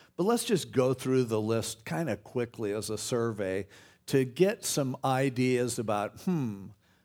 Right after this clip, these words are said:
I wonder what my gifts are. I wonder what it is that I am uniquely created to do within the body."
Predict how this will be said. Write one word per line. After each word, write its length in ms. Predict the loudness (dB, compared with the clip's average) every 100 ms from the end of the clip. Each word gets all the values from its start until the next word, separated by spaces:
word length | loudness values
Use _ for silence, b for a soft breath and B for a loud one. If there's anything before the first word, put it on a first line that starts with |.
| _
I 60 |
wonder 180 | -4 0
what 200 | 0 0
my 180 | 0 0
gifts 480 | 0 -4 -4 -6 -8
are. 380 | -8 -8 -10 -8
I 60 |
wonder 260 | -6 -2 -2
what 300 | 0 2 2
it 100 | 4
is 320 | 4 2 0
that 160 | -2 0
I 180 | 0 0
am 200 | -2 -4
uniquely 640 | -6 -2 -4 -4 -6 -6
created 760 | -6 -4 -2 0 0 -2 -6 -10
to 120 | -10
do 260 | -8 -8
within 400 | -6 -8 -8 -10
the 80 | -10
body." 480 | -4 -2 -2 -6 -12